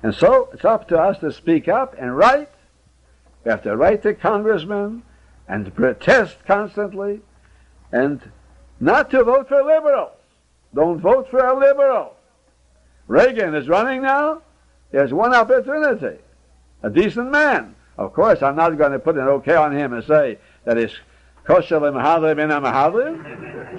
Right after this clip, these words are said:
But as far as goyish candidates go, everybody should work for Reagan. Forget about being a Democrat. Forget about your party affiliations.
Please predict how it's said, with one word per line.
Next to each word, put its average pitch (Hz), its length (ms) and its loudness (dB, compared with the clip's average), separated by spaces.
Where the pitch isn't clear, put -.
But 139 140 4
as 139 160 2
far 202 280 2
as 165 240 -2
goyish 160 560 -2
candidates 165 560 -2
go, 202 320 -2
everybody 190 560 2
should 156 160 -8
work 190 300 0
for 180 180 2
Reagan. 190 400 0
Forget 214 380 0
about 160 360 0
being 147 200 -4
a 135 80 0
Democrat. 180 680 -2
Forget 175 340 2
about 175 260 2
your 151 100 0
party 175 300 2
affiliations. 160 680 -2